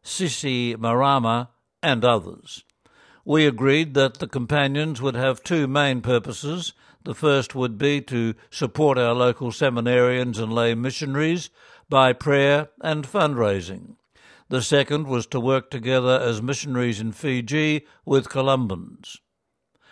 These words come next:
I prepared leaflets explaining who could be companions in mission and what kind of mission work they could engage in. For example, sharing faith with non-Christians,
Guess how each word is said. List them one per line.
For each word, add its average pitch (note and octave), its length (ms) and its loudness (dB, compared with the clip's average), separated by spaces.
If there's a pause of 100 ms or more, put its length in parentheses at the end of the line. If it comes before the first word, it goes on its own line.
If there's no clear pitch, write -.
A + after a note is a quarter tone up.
(320)
I G3+ 180 6
prepared D3 480 2
leaflets C3 580 -2
explaining C#3 720 0 (280)
who D#3 140 4
could B2 200 -4
be B2 140 2
companions B2+ 680 -2
in A2 160 -2
mission E3 420 -4 (220)
and C3 160 -4
what C#3 220 2
kind C#3 340 0
of A2+ 100 -4
mission B2+ 360 -4
work A#2+ 340 2 (140)
they B2 160 2
could B2+ 160 -4
engage C3 440 2
in. G2+ 120 -6
For C3 100 -6
example, B2+ 580 0 (240)
sharing C3+ 500 2
faith C3+ 440 0
with B2+ 220 0
non-Christians, D3 960 -2